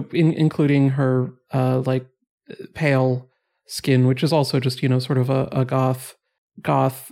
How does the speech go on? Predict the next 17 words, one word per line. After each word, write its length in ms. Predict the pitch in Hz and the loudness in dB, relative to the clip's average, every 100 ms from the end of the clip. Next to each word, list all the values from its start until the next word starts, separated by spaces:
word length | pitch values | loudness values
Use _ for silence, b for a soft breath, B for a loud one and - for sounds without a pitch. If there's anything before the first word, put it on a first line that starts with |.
| - | -8
thing, 340 | 151 131 127 127 | -2 2 4 4
and, 280 | 123 123 - | 4 2 2
and 420 | 131 123 120 - | 2 4 2 -2
the 80 | 131 | -4
fact 360 | 147 131 127 | 0 0 0
that 220 | 139 127 - - | -2 -2 -4 -8
her, 480 | 139 135 127 127 - b b _ | -2 0 0 0 -6 b b _
her 200 | 147 143 | -2 2
idol 220 | 135 131 | 2 2
form, 360 | - 127 123 127 | 0 2 2 2
at 80 | |
least 240 | 131 127 - | 2 0 2
initially, 500 | 131 123 - 123 123 | 2 2 0 2 2
is 140 | 120 | 0
a 60 | 135 | 0
very 600 | 135 123 127 123 123 127 _ _ _ | 2 2 2 2 0 -6 _ _ _
abstract 800 | 143 139 - - 135 127 127 - | 0 0 -2 -2 0 0 -2 -8